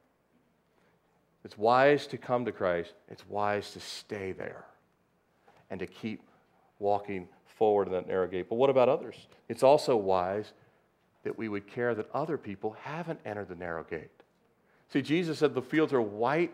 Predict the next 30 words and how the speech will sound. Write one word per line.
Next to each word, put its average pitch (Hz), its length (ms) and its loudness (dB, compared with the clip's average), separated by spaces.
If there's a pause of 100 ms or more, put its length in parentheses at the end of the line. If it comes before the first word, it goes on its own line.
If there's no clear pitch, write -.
unto 147 280 0
harvest. 151 520 0 (200)
They 175 120 6
couldn't 185 360 8
see 214 260 0
that 185 260 6
there 147 180 6
when 143 100 2
he 143 80 2
was 147 160 2
in 143 80 0
Samaria. 139 580 6 (220)
They 156 140 10
thought, 156 560 10
"Well, 131 160 10
it's - 140 4
not 113 160 4
harvest 95 380 4
time." 110 200 0
He's 143 100 -4
like, 151 200 -4
"What 208 80 -2
do 208 60 -2
you, 143 120 -2 (600)
look 190 160 -8
out. - 240 -8 (680)
All 180 220 8
those 170 160 4
other 165 140 2
people, 175 440 -4